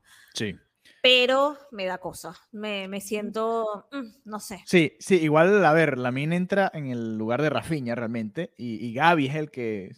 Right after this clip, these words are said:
Speaker 1: termina seleccionando Xavi por encima de, de Ansu Fati, ¿no? De hecho, ese fue el cambio, Ansu Fati entró fue por Gavi
Speaker 2: Sí, sí, sí.
Speaker 1: en esa, en esa posición de, de interior. Eh, Lamine
Speaker 2: Claro,
Speaker 1: estuvo
Speaker 2: pero
Speaker 1: a
Speaker 2: igual,
Speaker 1: nada,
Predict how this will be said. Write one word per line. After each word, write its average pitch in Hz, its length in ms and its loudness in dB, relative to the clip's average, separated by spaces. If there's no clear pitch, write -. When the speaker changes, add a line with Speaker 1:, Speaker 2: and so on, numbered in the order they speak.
Speaker 1:
termina 123 320 -4
seleccionando 123 680 -4
Xavi 143 320 0
por 139 180 0
encima 135 540 -6
de, 95 300 -6
de 95 120 -10
Ansu 123 300 -8
Fati, 156 260 -4
¿no? 143 120 -2
De 135 80 2
hecho, 165 140 -4
ese 131 140 -8
fue 147 120 -4
el 139 60 -8
cambio, 156 260 -2
Ansu 95 160 -12
Fati 101 200 -10
entró 131 220 -4
fue 135 160 -8
por 127 180 -6
Gavi 127 360 2
Speaker 2:
Sí, - 160 -18
sí, 269 60 -20
sí. 254 200 -6
Speaker 1:
en 123 140 -4
esa, 123 300 -6
en 127 100 -4
esa 131 180 -4
posición 120 520 -4
de, 107 280 0
de 101 160 -6
interior. 107 640 0
Eh, 139 340 0
Lamine 151 420 2
Speaker 2:
Claro, - 60 4
Speaker 1:
estuvo 254 120 2
Speaker 2:
pero 214 140 10
Speaker 1:
a - 60 4
Speaker 2:
igual, 156 280 2
Speaker 1:
nada, 220 400 2